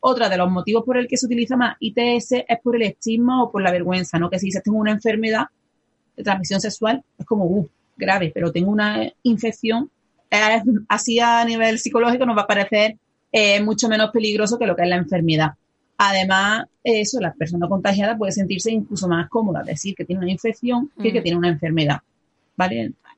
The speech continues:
Speaker 1: poquito por, por esto, ¿no? Por lo de los, los estigmas sociales, incluso ir al médico y decir, "Es que tengo síntomas de tal", o sabes que tienes que ir al médico, explicarle, y que en muchas ocasiones tiene que,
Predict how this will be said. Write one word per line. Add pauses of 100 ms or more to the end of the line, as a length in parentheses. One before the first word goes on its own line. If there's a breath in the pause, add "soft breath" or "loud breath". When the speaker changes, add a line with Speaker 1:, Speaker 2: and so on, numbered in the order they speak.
(140)
Speaker 1:
poquito
por, (440)
por
esto,
¿no?
Por
lo
de
los, (460)
los
estigmas
sociales,
incluso
ir
al
médico
y
decir,
"Es
que
tengo
síntomas
de (220)
tal",
o
sabes
que
tienes
que
ir
al
médico,
explicarle, (380)
y
que
en
muchas
ocasiones
tiene
que,